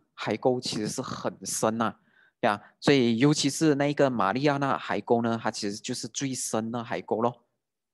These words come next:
呀，它就是最深啊，呀，就是可以深入，很深很深那一种咯。所以其实他们都是因为是那一个板块碰撞或者是分裂所组成的啦。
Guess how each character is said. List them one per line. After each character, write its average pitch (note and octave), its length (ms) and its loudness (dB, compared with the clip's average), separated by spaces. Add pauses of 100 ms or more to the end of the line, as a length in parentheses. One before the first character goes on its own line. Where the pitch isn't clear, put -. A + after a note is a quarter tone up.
(400)
呀， G#2 320 -4 (360)
它 A#2 120 -2
就 C3+ 160 -8
是 - 100 -8
最 C#3 300 -2
深 A2+ 360 -4
啊， G#2+ 140 -6 (760)
呀， A2+ 100 0
就 C#3 100 -2
是 C#3 140 -2
可 - 120 2
以 F#2+ 80 -2
深 A2+ 440 -2
入， A#2+ 160 -4
很 A2 260 -4
深 C3+ 260 0
很 A2 220 -2
深 B2 240 2
那 B2+ 100 0
一 B2+ 60 -4
种 - 140 -8
咯。 A#2+ 180 0 (260)
所 D3+ 140 4
以 - 20 6
其 - 160 -4
实 D3 140 -2
他 C#3 140 -2
们 C#3 160 -2
都 C3 120 2
是 C#3+ 240 -4
因 C#3 140 -8
为 D3 140 -4
是 C#3+ 340 -2 (220)
那 D3 140 -4
一 C#3+ 80 -4
个 C#3 220 -2 (140)
板 A2 300 -4
块 C#3+ 280 -4 (140)
碰 D3+ 320 -8
撞 D#3+ 340 -4 (380)
或 C#3+ 160 4
者 A#2 60 4
是 C3+ 320 4
分 C#3+ 420 -2
裂 D3 340 2 (540)
所 A#2+ 380 -2
组 G2+ 320 -8
成 G#2 320 -4
的 A2 80 -2
啦。 G#2 400 -2